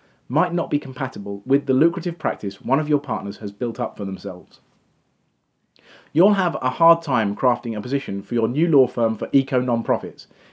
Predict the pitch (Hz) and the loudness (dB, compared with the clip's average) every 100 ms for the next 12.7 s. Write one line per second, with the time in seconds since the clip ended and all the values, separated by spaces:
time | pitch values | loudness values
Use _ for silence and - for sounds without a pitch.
0 | - 127 156 180 175 - 160 107 98 101 | -10 0 2 4 2 2 2 2 0 -8
1 | _ _ _ _ _ 113 107 127 160 147 | _ _ _ _ _ -8 0 2 4 2
2 | 143 151 104 104 - - 117 104 107 131 | 4 2 4 0 -4 -2 -2 -2 4 4
3 | 127 123 139 156 147 117 113 104 104 98 | 4 2 2 4 0 2 2 2 -2 -4
4 | 120 104 151 - 127 117 113 101 95 87 | -4 -2 -2 -2 -6 -4 -4 -4 -4 -6
5 | 87 78 - _ _ _ _ _ _ _ | -8 -18 -20 _ _ _ _ _ _ _
6 | _ _ _ - 165 226 185 175 156 139 | _ _ _ 2 6 6 4 0 0 0
7 | 127 113 - 117 - 120 127 120 110 110 | 0 -4 -2 -4 -2 -6 -4 -4 -4 -4
8 | 120 - 170 156 120 95 92 101 107 101 | -6 -2 4 6 4 0 -6 -6 -4 -4
9 | 101 - 98 90 87 98 - _ _ _ | -8 -8 -6 -6 -8 -10 -10 _ _ _
10 | 123 143 151 196 214 202 175 160 110 101 | -4 2 4 4 2 -4 -4 -2 0 -2
11 | 90 _ _ - 160 175 - 156 127 131 | -4 _ _ -6 -2 -2 -2 -2 0 2
12 | 143 147 131 120 110 92 | 2 0 0 -4 -4 -4